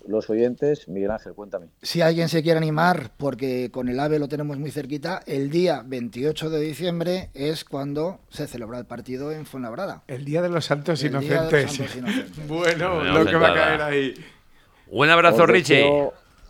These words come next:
Speaker 1: felices fiestas a todos, mucha salud y que contéis conmigo para el dos mil veinticinco,
Speaker 4: Vale.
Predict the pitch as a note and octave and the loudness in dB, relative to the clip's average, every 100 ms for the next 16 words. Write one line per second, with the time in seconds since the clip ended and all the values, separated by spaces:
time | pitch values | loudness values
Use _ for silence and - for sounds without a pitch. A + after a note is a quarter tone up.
0 | - A#2 B2+ C3+ B2 B2+ A#2 A2 G#2+ G2+ | -2 0 2 2 0 0 -2 -2 0 0
1 | A#2 B2 A2 G#2+ A2 - F#2 A2+ C3+ D3 | 2 2 0 -4 -6 -4 -2 0 -2 -4
2 | - G2 G2 F#2+ F#2 A2 - G#2 A2 A2+ | -8 -6 -4 -4 -6 -6 -6 -12 -10 -10
3 | - F#2+ F2+ F#2+ G2+ G2 F2+ - G2 G2 | -6 -6 -8 -16 -14 -12 -12 -12 -12 -6
4 | F2 G2 F2+ | 0 0 0